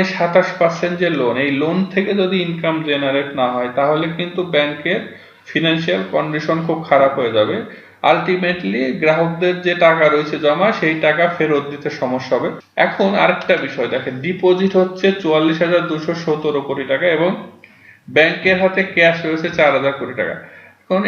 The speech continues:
এটা ব্যাংকের ক্ষেত্রে হয়ে থাকে, কারণ যে জমাটা নেয়, সেখান থেকে সে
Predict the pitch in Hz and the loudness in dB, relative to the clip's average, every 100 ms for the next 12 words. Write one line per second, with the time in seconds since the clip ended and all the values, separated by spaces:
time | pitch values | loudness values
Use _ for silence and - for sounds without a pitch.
0 | 185 208 208 185 185 185 190 190 190 156 | 2 4 4 4 2 0 -2 -2 -2 -2
1 | 147 147 143 139 135 147 165 170 165 160 | 0 0 -2 -4 0 2 2 0 0 2
2 | 151 151 156 160 165 214 - 151 156 156 | 2 2 2 2 2 0 0 0 0 0
3 | 156 170 214 208 180 | -2 -4 -4 -4 -4